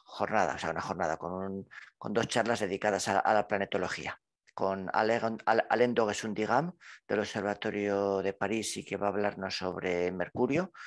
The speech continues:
y los últimos resultados de la sonda Bepi, Bepi Colombo. Y después, eh, Ricardo Hueso, de la Universidad del País Vasco, que nos hablará sobre Júpiter y las misiones Juno y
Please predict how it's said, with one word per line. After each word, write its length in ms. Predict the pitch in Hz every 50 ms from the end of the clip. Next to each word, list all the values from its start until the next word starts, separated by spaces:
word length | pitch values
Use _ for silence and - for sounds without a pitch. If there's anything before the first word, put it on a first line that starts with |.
| - - - - - - - - - _
y 140 | - 101 101
los 340 | 90 92 92 87 82 - -
últimos 340 | 104 - - 104 95 95 95
resultados 640 | 90 92 - - 85 - - 104 101 98 98 90
de 80 | - 87
la 100 | 87 87
sonda 480 | - - 95 95 90 92 95 92 90 85
Bepi, 340 | 95 87 87 101 - - - -
Bepi 340 | - - - 113 - - -
Colombo. 540 | - 104 104 107 120 127 139 165 185 - _ _ _ _ _ _ _ - - - - - - - - - - - - - _ _ _ -
Y 200 | 156 160 160 -
después, 500 | 127 120 - - - 123 135 139 - -
eh, 240 | 117 107 107 107 104
Ricardo 400 | 92 92 - 107 107 98 107 101
Hueso, 340 | 90 113 107 - - 151
de 60 | 135 120
la 60 | 113
Universidad 420 | 104 98 98 95 - - 104 95
del 140 | 98 95 98
País 200 | - 104 95 104
Vasco, 420 | 101 117 113 - - 147 175 190 _ _ _ - - - - - - - _ _ _
que 220 | - 110 98 95
nos 220 | 92 98 95 - 107
hablará 340 | 90 87 90 90 92 95
sobre 1200 | 90 - 92 87 85 87 85 87 85 85 82 82 82 82 82 82 82 82 80 80 80 82 80 78 78 -
Júpiter 500 | - - 135 - 131 - - 156 170 - - - - - _ - - - - - - - - - - _ _
y 140 | - - 110
las 240 | 85 95 95 - -
misiones 600 | 107 98 - 110 104 101 104 101 104 101 98 104 113
Juno 560 | 123 127 135 131 131 135 147 170 202 208 - _
y 440 | - 117 120 120 120 117 117 113 113